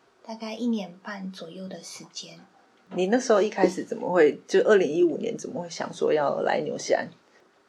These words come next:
Speaker 1: 其实那个时候是我大学毕业后一年，那我那时候在，我家乡在淡水，然后我那时候在台北工作，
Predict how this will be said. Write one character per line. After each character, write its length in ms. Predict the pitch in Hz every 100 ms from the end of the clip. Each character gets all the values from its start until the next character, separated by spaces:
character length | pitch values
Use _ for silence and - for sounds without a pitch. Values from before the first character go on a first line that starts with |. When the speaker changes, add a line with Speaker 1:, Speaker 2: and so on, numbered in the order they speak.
| _
Speaker 1:
其 140 | -
实 180 | 269 311
那 160 | 320 339
个 100 | 320
时 160 | -
候 280 | 233 247 262
是 300 | 254 - 277
我 420 | 247 196 185 175 -
大 200 | 247 233
学 720 | 226 - 208 190 180 175 175 -
毕 240 | - 226 214
业 240 | 214 208
后 520 | 196 - 214 185 170
一 120 | 214 202
年， 500 | 190 170 - - - _ _ _ _ _ _ _
那 180 | 247 247
我 120 | 226 220
那 160 | 240
时 140 | 247 254
候 120 | 247
在， 420 | - 262 247 226 214 208 202 196 196 196 196 196 - _ -
我 100 | 214
家 220 | 240 247
乡 300 | 269 254 254
在 180 | 254 240
淡 340 | 247 226 202
水， 420 | - - 160 - _ _ _ _ _ _ -
然 100 | 208
后 60 |
我 40 | 202
那 120 | 220
时 140 | 226 226
候 80 |
在 320 | 220 226 214 202
台 340 | - 190 190 -
北 480 | 196 180 175 170 165 160 160 - -
工 280 | - 196 202
作， 440 | - - 202 170